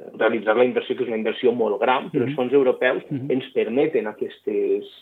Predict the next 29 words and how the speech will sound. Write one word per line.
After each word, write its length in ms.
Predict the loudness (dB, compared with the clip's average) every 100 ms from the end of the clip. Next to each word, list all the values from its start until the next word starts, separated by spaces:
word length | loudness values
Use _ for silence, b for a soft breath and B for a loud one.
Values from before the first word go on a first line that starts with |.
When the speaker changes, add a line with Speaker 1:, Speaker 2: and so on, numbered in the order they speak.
| _ B B
Speaker 1:
aquestes 840 | 0 2 -2 -2 -2 0 -2 -4
inversions. 680 | -4 -2 -2 0 2 4 4
Està 220 | 0 -2
fent-se 240 | -2 -6 -4
en 60 | -4
Alcoi, 560 | 2 6 8 6 2
Speaker 2:
Mhm. 80 | -2
Speaker 1:
en 140 | -4 -4
la 120 | -6
fàbrica 360 | -6 -6 -4 -4
de 120 | 0
rodes, 520 | 4 4 6 6 4 B B B 0
eh, 460 | 2 2 2 0
està, 180 | -2 -4 -4 -6
s'ha 140 | -2 0
fet 180 | 0 -2
en 120 | -2
altres, 380 | -4 -4 -8 -6
eh, 380 | -6 -4 -4 -4 -6
en, 300 | -6 -8 -8
en 120 | -8
indrets, 440 | 0 8 10 8 4
com 140 | -2 -10
és 120 | -8
València, 560 | -4 -2 -4 -2 -2
Bombasgens, 880 | 0 -2 -4 -10 -4 2 4 2 0
és 100 | -2
Speaker 2:
Mhm. 40 | -2
Speaker 1:
Alacant, 640 | -2 -2 0 2 2 0